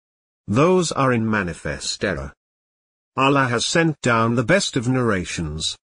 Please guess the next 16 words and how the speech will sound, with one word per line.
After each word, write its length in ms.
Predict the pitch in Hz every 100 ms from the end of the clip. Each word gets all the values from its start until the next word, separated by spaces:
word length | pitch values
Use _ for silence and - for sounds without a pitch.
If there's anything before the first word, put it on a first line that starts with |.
| _
a 80 | 135
scripture 540 | 131 - 165 - - 143
consistent 720 | 113 104 98 92 - 110 -
and 240 | 101 101
paired. 580 | - 135 113 76 73 - - _ _ _ _ _ _ _
The 120 | 120
skins 520 | - - 127 113 117 131
of 120 | 107
those 320 | 120 117 107
who 100 | 170
reverence 540 | 147 160 190 202 -
their 180 | - 120
Lord 400 | 123 156 156 117
shiver 320 | - 180 170
from 240 | 160 143 101
it, 240 | 85 -